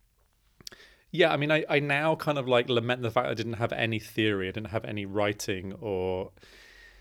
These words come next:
any of that intellectual rigor. And I think I'm finding ways through my life that that can be part of my development, but that wasn't fostered at a young age. So I really went into being, like, a jobbing dancer, like, moving around different projects.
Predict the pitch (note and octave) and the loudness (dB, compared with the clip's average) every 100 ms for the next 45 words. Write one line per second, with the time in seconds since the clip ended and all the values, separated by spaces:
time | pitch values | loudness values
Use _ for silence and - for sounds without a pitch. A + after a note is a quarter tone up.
0 | - _ _ - A2+ A2 A2 A2 G2+ A2 | -20 _ _ -2 0 0 0 -2 -2 -2
1 | G#2 - G#2 G#2 G#2 F#2+ F#2 F#2+ A2+ G#2+ | -2 -2 0 0 0 0 -2 -6 -6 -6
2 | G#2+ - B2 A#2 A2+ G#2 G2+ G2+ G2 - | -6 -2 2 2 0 -4 -2 0 -2 -6
3 | - G2+ G2 G2 F#2+ - G#2+ G#2 - - | -8 -8 -6 -4 -6 -6 -8 -8 -8 -12
4 | G#2 F#2 G2 _ _ - G#2+ A#2 G2+ G2 | -10 -10 -14 _ _ -8 -6 -4 -4 -4
5 | F#2 - - _ _ - G#2+ G2+ G#2+ G2+ | -10 -18 -20 _ _ -8 -6 -4 0 0
6 | A#2 - - - - G#2+ A2 A2+ A#2 A2 | 0 -4 -10 -12 -4 -2 0 0 0 -2
7 | G2+ A2 - A2+ - G2+ - A2 G2 F#2 | -2 -4 -2 -2 -2 -4 -2 0 0 0
8 | F#2+ F2+ F2+ - G2 G2+ G2+ A2 A#2 G#2+ | 0 0 -4 -2 0 -2 -2 2 2 4
9 | F#2+ F#2 F#2 G2+ F2+ - G2+ A2 F#2+ G2 | 2 0 0 0 0 -4 0 2 2 -2
10 | F#2 F#2 F2 G2+ - A2+ - G#2+ - - | -4 -4 -6 -8 -12 -12 -14 -14 -14 -14
11 | G2+ F2+ F#2 F2+ F#2 F#2 F#2 G2 F#2+ F#2 | -12 -10 -10 -8 -6 -8 -10 -12 -8 -6
12 | F2+ - - - | -6 -8 -12 -18